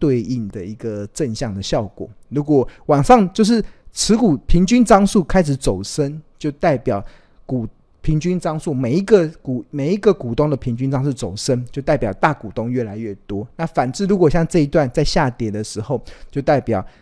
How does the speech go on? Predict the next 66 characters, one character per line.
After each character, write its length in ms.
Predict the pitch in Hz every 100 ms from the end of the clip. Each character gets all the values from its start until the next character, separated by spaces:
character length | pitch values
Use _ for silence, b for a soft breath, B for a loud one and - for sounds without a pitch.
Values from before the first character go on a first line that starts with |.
| -
持 280 | - - 143
有 180 | 160 110
的 120 | 113
股 160 | -
东 140 | 110 123
数 220 | - 120
越 120 | 127
来 180 | 104 101
越 220 | 110 120 107 _
多， 240 | 214 180 - -
那 100 | 135
小 180 | - 139
股 160 | -
东 220 | 117 117 113
就 120 | 113
会 140 | 120
参 260 | 110 - 120
与 80 | 90
在 140 | 104
这 160 | - 110
里 180 | 98
面。 280 | 80 107 98 73 b b b -
那 200 | 147 131
这 180 | - 131
个 360 | 127 113 110 -
现 180 | - 185
在 60 | 202
目 80 |
前 80 | 180
看 180 | 139 170
起 100 | 135
来 100 | 113 -
往 180 | 131 104
上 300 | - 160 113
是 160 | -
一 60 | 120
个 100 | 110
好 280 | - - 87
的 80 | 98
一 20 |
个 100 | 104
状 260 | - 135 110
况。 260 | - 147 107 - - - _ _ _
那 120 | 156
另 160 | 165 165
外 180 | 165 156
我 80 | 123
们 160 | 117
A 120 | - 156
P 100 | 185
P 140 | 220
里 80 | 175
面 140 | 135
还 100 | 143
有 60 | 123
提 180 | - 113
供 180 | 131 131
前 340 | - 127 135
十 240 | 156 - 127
大 240 | 170 151
股 220 | - 98
东 240 | 101 135 139 B B B B
在 220 | - 151
上 280 | 135 - 254
个 100 | 160
月 260 | 160 175